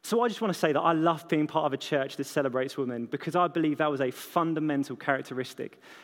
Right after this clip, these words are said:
of Jesus' life and ministry. Anyway,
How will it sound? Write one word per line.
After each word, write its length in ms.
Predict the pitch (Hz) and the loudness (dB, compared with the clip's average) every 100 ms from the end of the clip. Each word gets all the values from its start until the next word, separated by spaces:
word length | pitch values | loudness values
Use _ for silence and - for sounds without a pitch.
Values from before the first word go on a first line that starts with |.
| - | -14
of 120 | 131 | -10
Jesus' 440 | - 135 131 123 117 | -2 0 0 -2 -2
life 400 | 117 110 - - - - - - | -2 -2 -8 -20 -20 -20 -20 -6
and 200 | 123 120 | -4 -2
ministry. 540 | 117 113 - - 131 - _ _ _ _ _ _ _ _ _ _ _ _ | -4 -6 -10 -10 -12 -16 _ _ _ _ _ _ _ _ _ _ _ _
Anyway, 300 | 156 135 120 | 2 2 2